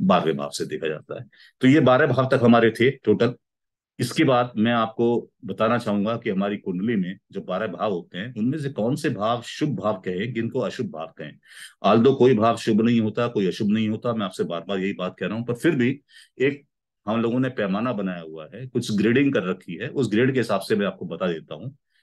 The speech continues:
कहीं ना कहीं तो कहना ही पड़ता है ना कि भाई त्रिकोण के भाव शुभ भाव है, ये भाव शुभ भाव है। तो कौन कौन से भाव शुभ भाव होते हैं? तो त्रिकोण के भाव, प्रथम, पंचम और नवम। पहला भाव,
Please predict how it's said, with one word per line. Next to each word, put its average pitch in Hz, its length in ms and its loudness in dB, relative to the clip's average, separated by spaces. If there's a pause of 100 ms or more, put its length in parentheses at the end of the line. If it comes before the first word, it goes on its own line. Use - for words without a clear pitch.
(160)
कहीं 120 200 2
ना 139 100 4
कहीं 127 180 4
तो 135 80 0
कहना 113 220 2
ही 131 60 2
पड़ता 101 260 -2
है 104 80 2
ना 120 100 -2
कि 120 120 -4
भाई 113 100 0
त्रिकोण 101 360 0
के 98 80 -2
भाव 87 220 -4
शुभ 85 160 -14
भाव 78 320 -10
है, 82 140 -14
ये 85 60 -6
भाव 78 220 -2
शुभ 78 180 -10
भाव 73 200 -14
है। - 80 -20
तो 101 120 2
कौन 139 240 6
कौन 143 140 6
से 135 120 4
भाव 117 200 6
शुभ 117 160 4
भाव 107 180 6
होते 104 240 4
हैं? 120 160 -2 (680)
तो 143 100 4
त्रिकोण 156 360 4
के 123 80 6
भाव, 82 300 -4 (2250)
प्रथम, 156 360 2
पंचम 123 460 0
और 120 180 0
नवम। 98 280 -2 (180)
पहला 117 240 2
भाव, 127 380 -2